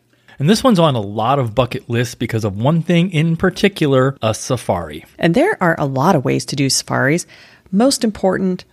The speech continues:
Speaker 2: work with a travel agent. They will make sure that you are on a good safari, not a, a sketchy one.
Speaker 1: Adventures by Disney has a great itinerary for this.
Speaker 2: Yeah, they do.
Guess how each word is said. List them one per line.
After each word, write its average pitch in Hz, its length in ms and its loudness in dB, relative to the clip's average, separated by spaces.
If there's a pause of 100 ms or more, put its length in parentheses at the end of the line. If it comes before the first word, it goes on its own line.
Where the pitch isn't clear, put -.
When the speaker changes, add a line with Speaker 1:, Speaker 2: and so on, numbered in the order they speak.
(140)
Speaker 2:
work 165 420 -2
with 156 280 0
a 170 180 0
travel 147 540 0
agent. 120 320 -4
They 135 100 2
will 151 140 0
make 156 160 0
sure 143 200 0
that 143 120 -2
you 147 160 -2
are 151 120 0
on 151 140 0
a 156 100 -2
good 214 360 2
safari, 127 640 -4 (180)
not 190 220 -2
a, 214 220 -4
a 165 120 -6
sketchy - 460 -6
one. 104 300 -10
Speaker 1:
Adventures 151 420 2
by 131 140 4
Disney 127 340 0
has 110 180 -2
a 110 60 -2
great 120 420 0
itinerary 104 600 -4
for 92 160 -12
this. - 460 -12
Speaker 2:
Yeah, 135 200 2
they 123 200 -2
do. 131 360 2